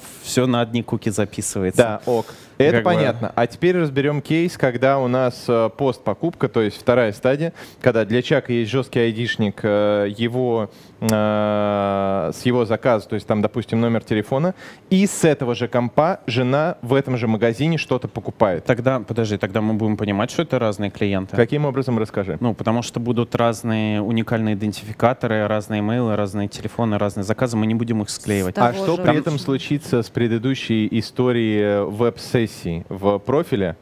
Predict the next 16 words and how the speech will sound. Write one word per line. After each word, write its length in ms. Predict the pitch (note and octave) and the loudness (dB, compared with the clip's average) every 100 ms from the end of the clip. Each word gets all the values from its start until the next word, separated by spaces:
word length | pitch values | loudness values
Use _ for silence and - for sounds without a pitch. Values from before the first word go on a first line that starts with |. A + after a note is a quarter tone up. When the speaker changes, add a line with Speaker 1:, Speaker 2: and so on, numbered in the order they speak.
| - - - - | -18 -20 -20 -10
Speaker 2:
до 220 | A2 C3+ | 2 2
момента, 440 | C3 A2 G#2+ G2+ A2 | 4 0 0 -2 -4
пока 240 | G#2+ G#2+ | -2 0
мы 120 | G#2 | 2
не 120 | G#2 G#2+ | 2 0
знали, 280 | A#2+ C3+ B2+ | 0 0 -2
что 260 | - G#2 | -2 0
это 200 | G#2 G#2+ | 0 0
разные 340 | G#2+ G#2 G#2+ F#2+ | 0 2 0 -2
ребята? 380 | F2 E2 F2+ - - - | -2 -4 -4 -16 -14 0
Speaker 1:
Ох, 460 | B2 A#2+ - - - - | 2 2 -2 -10 -16 -10
Speaker 3:
Мгм. 120 | F#3+ | -2
Speaker 1:
очень 240 | A#2+ F#3+ | -2 0
хорошо. 600 | F#3+ C3 C3+ - G#2+ B2 C#3 - - | 0 0 0 -2 -2 -2 -6 -16 -2
Хороший 300 | B2 C3 - | -2 0 -2
вопрос. 520 | B2 - G#2 A#2 - | -2 0 -2 -2 -6